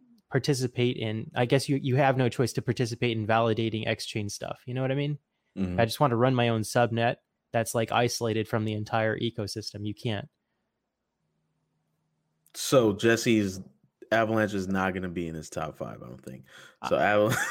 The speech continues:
Speaker 1: I would spray and
Speaker 2: <laughs>
Speaker 1: pray it, actually.
Speaker 2: Yeah?
Speaker 1: Yeah, I
Speaker 2: Okay.
Speaker 1: would spray and pray it.
Speaker 2: Avalanche is number three for me. Um, number four is probably Handshake. Um,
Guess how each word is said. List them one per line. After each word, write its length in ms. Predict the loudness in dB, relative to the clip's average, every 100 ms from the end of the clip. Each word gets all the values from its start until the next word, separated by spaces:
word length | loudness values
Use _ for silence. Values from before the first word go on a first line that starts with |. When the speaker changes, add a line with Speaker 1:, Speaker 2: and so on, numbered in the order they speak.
| 4
Speaker 1:
I 100 | 8
would 160 | 8
spray 320 | 6 4 4 6
and 100 | 4
Speaker 2:
<laughs> 40 |
Speaker 1:
pray 180 | 4 2
it, 140 | 0 0
actually. 560 | -4 -4 -8 -8 -12 -18 -20 -20 -18 -2
Speaker 2:
Yeah? 280 | 2 2 0 -6 _ -6
Speaker 1:
Yeah, 280 | 0 0 -2 -10 -8 0
I 60 |
Speaker 2:
Okay. 60 | 2
Speaker 1:
would 100 | 2
spray 260 | 0 0 2
and 160 | 0
pray 200 | -2 -2 -2
it. 160 | -8 _ _ _ _ _ _
Speaker 2:
Avalanche 480 | 2 4 6 4 2
is 280 | -2 -8 -12 -14
number 400 | -8 -4 -2 -4
three 280 | -4 -2 -2
for 160 | -2 -2
me. 440 | -2 -2 -6 -14 _ _ _ _ 4
Um, 640 | 6 6 6 2 0 -4
number 240 | -2 0 -2
four 640 | -2 2 4 4 2 -4 -12 _ _ _ _
is 420 | 0 2 2 0
probably 480 | -4 -2 0 2 0
Handshake. 600 | 0 -2 -2 0 0 0 -8 _ _
Um, 560 | -6 -4 -4 -4 -8